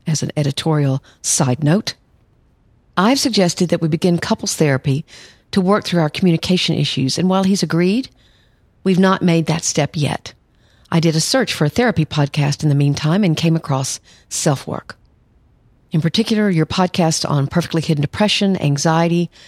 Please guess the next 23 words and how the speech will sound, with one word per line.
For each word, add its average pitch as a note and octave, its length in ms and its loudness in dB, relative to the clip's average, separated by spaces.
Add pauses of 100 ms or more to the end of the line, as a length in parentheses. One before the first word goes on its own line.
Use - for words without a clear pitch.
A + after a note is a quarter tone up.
(320)
fear F#3 320 2
of E3 140 0
missing D#3 340 0
out, D#3+ 340 0 (340)
and E3+ 180 2
anything A#3 400 2
related D#3 380 2
to C#3+ 100 -2
relationships D#3 720 -2 (300)
have D#3+ 160 2
really F#3+ 200 2
helped E3+ 240 2
me D#3+ 60 2
to D3+ 80 0
calm F#3+ 340 0
my F3+ 140 4
mind C#3+ 440 2 (400)
when F3 120 2
I E3+ 100 4
have E3 100 2
feelings E3 400 2
of - 220 -6
anxiety D3+ 640 0